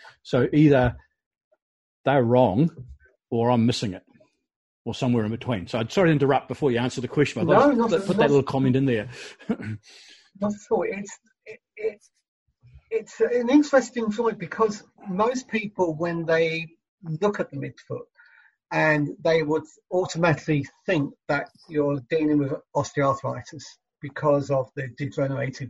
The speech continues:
Speaker 2: changes at that joint. But what we found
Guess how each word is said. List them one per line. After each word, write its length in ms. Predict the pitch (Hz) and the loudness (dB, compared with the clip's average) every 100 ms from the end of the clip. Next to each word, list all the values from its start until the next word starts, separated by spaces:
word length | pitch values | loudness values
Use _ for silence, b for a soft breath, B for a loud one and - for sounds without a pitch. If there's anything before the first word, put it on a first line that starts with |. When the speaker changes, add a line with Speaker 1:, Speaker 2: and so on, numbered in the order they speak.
| - | -14
Speaker 2:
changes 500 | - 135 127 127 123 | -10 -10 -10 -10 -10
at 200 | 143 - | -12 -12
that 240 | 143 - | -14 -10
joint. 340 | 147 139 135 - b b b b - | -4 -4 -4 -12 b b b b -10
But 180 | 196 202 | -10 -2
what 300 | 254 277 - 226 208 | 2 2 0 -14 -8
we 300 | 226 226 202 - | -6 -6 -8 -6
found 560 | - 240 175 127 127 | -2 -2 -2 -6 -10